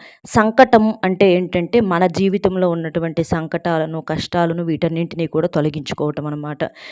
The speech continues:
చక్కగా రేపు ఉదయాన్నే లేచి ఇంటిని వాకిలిని శుభ్రం చేసుకొని ఇంట్లో నీటిలో కాస్తంత రాళ్ళ ఉప్పు వేసుకొని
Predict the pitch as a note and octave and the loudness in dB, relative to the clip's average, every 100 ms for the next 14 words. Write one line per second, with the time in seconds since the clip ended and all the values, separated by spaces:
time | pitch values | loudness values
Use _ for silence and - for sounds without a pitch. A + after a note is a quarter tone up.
0 | - - G#3 G3+ A3+ G#3 F3+ E3+ E3+ F3+ | -16 0 2 6 8 8 6 4 2 4
1 | F#3 F#3 F3 D#3 D#3+ - F3 F3 F#3+ F#3+ | 2 2 0 -2 -4 -4 -4 -2 0 2
2 | F3 E3 E3 D#3+ D#3 C#3+ E3 E3 D#3 D3+ | 2 0 -4 -6 -6 -4 -4 -4 -6 -4
3 | - D#3+ E3 - F#3 F3+ G#3+ E3+ D#3 F3 | -6 -4 -4 -4 -4 4 6 6 4 -2
4 | F#3 F3+ F3+ E3+ D#3 - D#3+ D#3 D#3+ D#3+ | -4 2 2 2 -2 -4 -6 -2 0 0
5 | E3+ D#3+ - E3 D#3 - F3 A3+ | 0 -2 -6 -4 -4 -4 -2 0